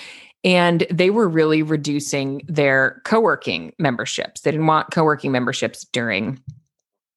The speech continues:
covid. And so I, I love this 'cause I think sometimes these challenges make you come up with the best solutions. So they started experimenting with recurring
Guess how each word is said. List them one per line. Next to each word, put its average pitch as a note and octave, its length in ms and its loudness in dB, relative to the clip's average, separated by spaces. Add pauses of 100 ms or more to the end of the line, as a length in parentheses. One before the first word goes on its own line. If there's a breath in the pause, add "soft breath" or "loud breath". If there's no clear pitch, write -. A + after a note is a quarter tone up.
(300)
covid. D#3 500 0
And D#3+ 180 2
so D#3 460 2 (840 loud breath)
I, - 180 0 (140)
I E3 120 2
love F3 260 2
this D3+ 180 2
'cause - 140 -2
I C#3+ 80 2
think C#3 180 -2
sometimes D3+ 380 0
these C3+ 180 -6
challenges C#3 600 0 (100)
make C#3+ 260 0
you C#3+ 140 -2
come D#3+ 160 -2
up C#3 140 0
with D3 80 -2
the E3 80 -4
best A#2 200 -2
solutions. F3 480 0
So D#3 60 -4
they C#3 140 2
started C#3+ 480 0 (300 loud breath)
experimenting D#3 720 0
with C#3 320 -2
recurring E3 1000 0